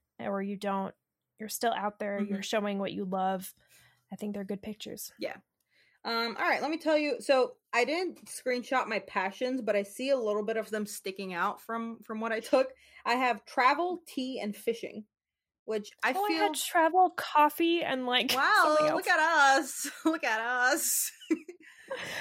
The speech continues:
Speaker 1: I think I travel, coffee, and soccer.
Speaker 2: Yeah,
Speaker 1: Like,
Speaker 2: that works. <laughs>
Speaker 1: oh, we're meant to be. Sorry, Abby.
Speaker 2: <laughs> Um, but yeah, no, those are my passions. And then the about me, my bio, I have the Polish flag and five nine, so people know I'm on the taller side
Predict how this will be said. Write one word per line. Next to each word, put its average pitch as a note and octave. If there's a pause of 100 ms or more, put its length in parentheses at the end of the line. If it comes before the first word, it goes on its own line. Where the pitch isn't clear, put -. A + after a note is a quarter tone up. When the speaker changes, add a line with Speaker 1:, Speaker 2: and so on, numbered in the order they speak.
Speaker 1:
I -
think G#4+
I B4
travel, E4
coffee, D4+
and B3+
soccer. A#3
Speaker 2:
Yeah, A3+
Speaker 1:
Like, G#4
Speaker 2:
that G#3
works. A#3 (140)
<laughs> C#4+ (880)
Speaker 1:
oh, E4+
we're E4+
meant E4
to D#4
be. C#4
Sorry, C#4
Abby. A#3
Speaker 2:
<laughs> D#4 (1200)
Um, A#3
but C#4+
yeah, C4
no, G3+
those B3
are E4+
my D4+
passions. G#3+
And G3+
then A#3
the A3
about C#4+
me, F#3
my F#3
bio, G3
I G#3
have A#3
the -
Polish C#4
flag F#3+
and A3
five A3
nine, F3+
so G#3
people G#3
know F#3
I'm G3
on F#3+
the A3
taller D#3+
side G3